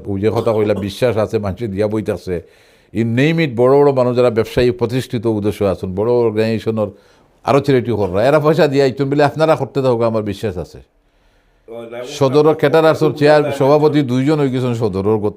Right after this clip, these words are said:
Speaker 1: তিনজন, অত বড় অর্গানাইজেশন সদরেরও আসলে এরা। আর ওখানে ছিলেন, এরা সেলিব্রিটি হয়ে গেছেন, একজন তো মারা গেছেন, কিন্তু এরা সদরের,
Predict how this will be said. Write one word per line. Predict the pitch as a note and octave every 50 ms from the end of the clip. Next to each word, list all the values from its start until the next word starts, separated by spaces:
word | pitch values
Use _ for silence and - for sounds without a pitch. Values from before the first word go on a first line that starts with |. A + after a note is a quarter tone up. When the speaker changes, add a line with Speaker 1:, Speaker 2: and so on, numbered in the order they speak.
| - _
Speaker 1:
তিনজন, | - D#3 D#3+ E3 D3 A#2 F#2 D2+ - - _ _ _ _ _ _ _ _ _ _ _ _ _ _ _ _ _ _ _
অত | - A2 - C#3
বড় | C3+ C3
অর্গানাইজেশন | C3 B2+ A2+ A#2 B2 A#2+ G#2+ A#2 A2+ A2
সদরেরও | G2+ - A2+ F#2+ G#2 G2+ G#2+ A2 G#2+ G2
আসলে | F2 - - E2
এরা। | D#2 D2 C2+ C2 - _ _ _ _ _ _ _ _ _ _ _ _ _ _ _ _ _ _ _ _ _ _ _ _ _ _ _ _ _
আর | - G2+ G2+
ওখানে | G#2 - - B2 -
ছিলেন, | - B2 G#2 G#2
এরা | G#2+ A2+ A#2 A#2+
সেলিব্রিটি | A2+ - B2+ A#2 C3 C#3 C3+ C#3+ D3+ A#2+ A2+ A2+
হয়ে | G2 F2
গেছেন, | D#2+ D#2+ D2+ D#2+ E2
একজন | F#2 F#2+ G2 G#2+ G#2+
তো | G#2 A2
মারা | G2+ F2+ E2+ F2
গেছেন, | E2+ E2+ - - - - - _ _ _ _ _ _ _ _ _ _
কিন্তু | - C#3+ C3+ D#3
এরা | D3+ D3 D3+
সদরের, | C#3+ - C3+ A2 G2+ G2+ G2+ A2+